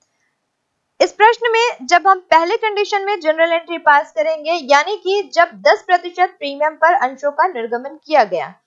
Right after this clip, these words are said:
तो इस कंडीशन में सबसे पहले हमको ये पता लगाना होगा कि वास्तव में निर्गमित किए गए अंशों की संख्या कितनी थी।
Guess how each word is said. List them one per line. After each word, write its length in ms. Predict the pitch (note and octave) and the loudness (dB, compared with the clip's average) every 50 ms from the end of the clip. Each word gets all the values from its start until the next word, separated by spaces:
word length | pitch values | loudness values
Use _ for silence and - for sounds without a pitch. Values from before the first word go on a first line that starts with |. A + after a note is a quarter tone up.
| _ _ _ _ _ - | _ _ _ _ _ 0
तो 80 | - | 0
इस 240 | D#5 - F4+ A4 A4 | 0 2 0 -2 0
कंडीशन 460 | - A4+ A4 G4+ G#4+ G#4 G#4+ A4 G#4 | 0 -2 -2 0 -2 -2 0 -2 -2
में 220 | G4+ G4+ G#4 A4 A4+ | -2 -4 -4 -6 -4
सबसे 360 | A4+ F4+ D4+ D4 - - F#4+ | -2 -2 -4 -4 -6 -10 -6
पहले 280 | F#4+ G#4 F#4+ F#4 G4 G4 | 0 2 2 2 2 0
हमको 240 | F#4+ F4+ F4 G#4 | -2 -2 -4 -4
ये 280 | G4+ D#4 A#3 A#3+ D4+ F4 | -4 -4 -4 -6 -6 -6
पता 280 | F4+ F#4+ F#4+ F#4+ F4+ E4+ | -4 -6 -2 0 0 2
लगाना 400 | E4 D4+ C#4 D4 C#4 C#4+ D4 D4 | 2 4 4 4 2 2 0 -2
होगा 380 | D#4+ D#4+ C#4+ C#4 C#4 D4+ F4+ | -2 -2 -2 0 2 0 0
कि 160 | G4+ - G#4 | 0 -2 -6
वास्तव 640 | F#4 B3 B3 B3 B3 C4 C4+ - _ G4 G4+ G#4+ G#4+ F#4 | -2 2 4 4 4 2 0 -4 _ 2 4 4 4 0
में 260 | D#4 D4+ D#4 G4 A#4+ - _ _ _ _ _ _ _ - | -2 -4 -4 -4 -8 -14 _ _ _ _ _ _ _ -10
निर्गमित 500 | B3 C#4+ E4+ F4 D4 G#4 G4+ B4 B4+ - _ | 0 2 2 2 4 2 2 2 -2 -2 _
किए 220 | - A4 A4 G#4+ G4 | 0 0 2 2 2
गए 180 | G4+ G#4 G#4+ | 2 2 2
अंशों 460 | - - B3+ C#4+ D#4 D#4+ - F4+ F4 | 2 2 0 -2 -2 -2 -2 -4 -4
की 180 | F4 - G4+ A4 | -2 -2 -4 -4
संख्या 440 | - - C#4+ B3+ C4+ C4+ C#4+ A3+ G#3 | -2 -2 -2 -2 -2 -2 -2 -2 -2
कितनी 400 | G3+ G3+ F#3+ - _ F#3 F#3 F3+ | -2 -6 -12 -14 _ -20 -20 -20
थी। 260 | F3 - F#3 F3+ F#3+ | -20 -20 -20 -20 -20